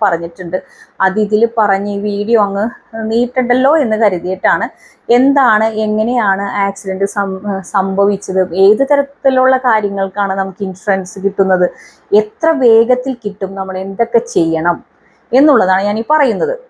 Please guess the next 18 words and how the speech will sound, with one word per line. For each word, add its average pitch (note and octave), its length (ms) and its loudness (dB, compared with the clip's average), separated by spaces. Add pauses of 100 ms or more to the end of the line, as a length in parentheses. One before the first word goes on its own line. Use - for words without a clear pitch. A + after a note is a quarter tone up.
(680)
അതിൻ്റെ A#3+ 360 2
കൂടാതെ G3 420 2 (300)
ബജാജ് B3+ 540 2
ഇൻഷുറൻസ് C#4 480 0
എന്ന് A#3 180 -2
പറഞ്ഞിട്ടും A3 420 -2 (220)
ഞാനൊരു G3 320 -2
തംബ്നെയിൽ F#3+ 380 -2
ഇട്ടിട്ടുണ്ട്, G#3+ 400 -4 (460)
അതും G3 320 0
ഞാൻ G#3+ 120 0 (100)
പറഞ്ഞു D4+ 300 0
തരാം. - 200 -10 (720)
നമ്മൾ D4+ 260 2 (160)
ആക്സിഡന്റ് A#3 600 0
ആയി, E3+ 240 -4 (420)
നമ്മൾ G#3+ 160 0 (260)
ആക്സിഡന്റ് D4 480 2